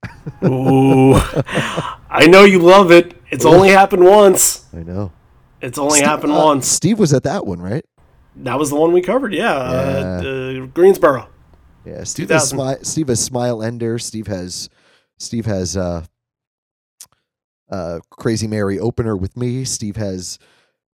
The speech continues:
Speaker 1: uh, uh, crowd surfing Eddie Vedder during Big Wave.
Speaker 2: <laughs> Um, you're forgetting the most important thing he has, too. He, he has Yield.
Speaker 1: Oh, he's got Yield.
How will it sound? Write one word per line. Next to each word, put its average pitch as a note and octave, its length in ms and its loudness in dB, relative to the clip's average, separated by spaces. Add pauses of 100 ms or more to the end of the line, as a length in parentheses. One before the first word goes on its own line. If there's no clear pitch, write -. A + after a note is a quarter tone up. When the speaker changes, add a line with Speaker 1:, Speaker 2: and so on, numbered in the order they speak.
Speaker 1:
uh, G2 500 -10 (180)
uh, F#2+ 480 -12 (320)
crowd A#2 300 -6
surfing A#2 480 -4
Eddie A2+ 140 -6
Vedder A2+ 320 -4
during G2+ 280 -4
Big A#2+ 180 -4
Wave. A#2 540 -2
Speaker 2:
<laughs> C3 720 -6 (720)
Um, F#3 440 -2 (280)
you're D3+ 220 2
forgetting D#4 480 4
the A#3 80 4
most A3 300 2
important E3+ 400 0
thing D#3 180 2
he A#2 120 -4
has, C3 380 -6
too. A2+ 480 -6 (120)
He, C4 420 -4
he G3 240 -8
has D4+ 260 -2
Yield. F3+ 380 0 (960)
Speaker 1:
Oh, C3+ 60 0
he's C3+ 180 -6
got E3 200 -4
Yield. F#3+ 320 -8